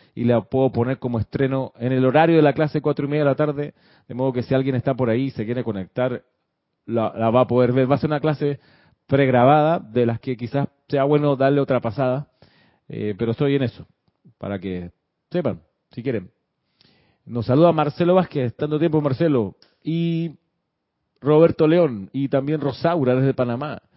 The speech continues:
y Hermelindo Huertas, Adriana Rubio, y Hermelindo desde Bogotá, ambos.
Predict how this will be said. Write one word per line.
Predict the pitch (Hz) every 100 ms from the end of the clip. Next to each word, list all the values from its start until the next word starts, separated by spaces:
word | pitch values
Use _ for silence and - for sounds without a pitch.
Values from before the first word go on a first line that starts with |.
| _ _ _
y | 110 151
Hermelindo | 147 135 170 180 165
Huertas, | 190 135 - - - -
Adriana | 123 127 160 156
Rubio, | 151 156 113 92 80 -
y | 131
Hermelindo | 127 120 139 196 180 175
desde | 107 135 135
Bogotá, | 127 123 117 135 101
ambos. | 120 113 85